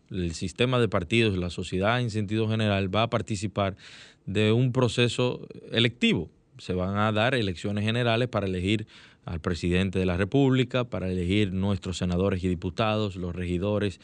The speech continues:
y, eh, síndicos en los diferentes distritos municipales.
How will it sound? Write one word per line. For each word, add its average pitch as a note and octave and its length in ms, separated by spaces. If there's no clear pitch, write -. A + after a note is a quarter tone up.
y, G#2 540
eh, F2+ 580
síndicos A#2+ 580
en F#2+ 80
los F2+ 140
diferentes F#2+ 420
distritos F#2+ 420
municipales. E2 760